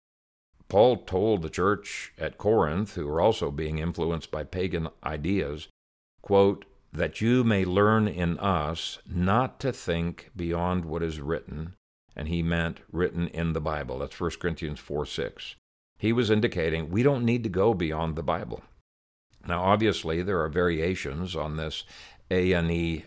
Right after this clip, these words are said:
hermeneutics. Uh, full preterism, uh, sometimes called hyperpreterism, uses one form of ancient literature known as apocalypticism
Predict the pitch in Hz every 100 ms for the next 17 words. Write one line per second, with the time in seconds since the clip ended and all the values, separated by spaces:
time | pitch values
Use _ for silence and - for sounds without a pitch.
0 | - - 92 80 87 80 76 - - -
1 | _ _ _ - 73 - 101 95 - 98
2 | 92 82 78 78 85 104 - _ _ _
3 | _ _ - - - 82 85 85 - 78
4 | 78 73 98 - 82 - 85 76 76 69
5 | 76 78 78 90 82 80 78 73 - 76
6 | 92 110 107 - 101 92 85 85 71 80
7 | - 92 95 87 73 69 92 85 80 76
8 | 76 80 87 80 71 76 - 98 101 -
9 | 78 104 113 - 71 - 69 67 69 80